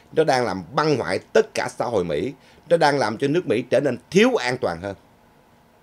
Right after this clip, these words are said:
Quý vị tự suy nghĩ lấy và tự nhìn lấy tất cả những gì đang xảy ra xung quanh mình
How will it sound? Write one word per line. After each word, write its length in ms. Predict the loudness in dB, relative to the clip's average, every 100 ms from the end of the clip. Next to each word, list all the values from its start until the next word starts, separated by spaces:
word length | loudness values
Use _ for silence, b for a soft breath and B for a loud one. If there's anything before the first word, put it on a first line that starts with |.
| _ _ _ _ _ -4
Quý 80 |
vị 160 | 2 2 4
tự 180 | 2 4
suy 160 | 0
nghĩ 180 | 0 -2
lấy 220 | -2 -4 -6 b b -6
và 80 | -4 4
tự 200 | 6 6
nhìn 280 | 4 0 0
lấy 180 | -2 0
tất 260 | -2 -2
cả 140 | -4 -4
những 180 | -4
gì 120 | -4 -4
đang 140 | -6
xảy 300 | -8 -4 -2
ra 140 | -2
xung 200 | -2 -4
quanh 160 | -4 -4
mình 140 | -6